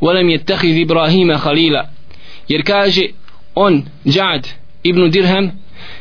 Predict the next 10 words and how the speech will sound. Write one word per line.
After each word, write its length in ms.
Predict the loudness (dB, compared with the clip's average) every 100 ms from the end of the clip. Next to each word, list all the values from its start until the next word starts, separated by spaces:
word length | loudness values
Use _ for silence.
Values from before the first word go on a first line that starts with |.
| -12
smatra 680 | 0 2 2 0 -2 -4 -2
i 120 | 0
vjeruje 520 | 2 4 4 2 0 -4 -12 -14 -12 -2
da 220 | 0 4
nije 300 | 4 4 2
Allah 420 | 2 4 4 2
subhanahu 680 | 0 -2 -2 0 2 4 4
wa 120 | 4
ta'ala 500 | 2 -2 0 0 2
razgovarao 920 | 2 0 2 2 4 2 2 0 -2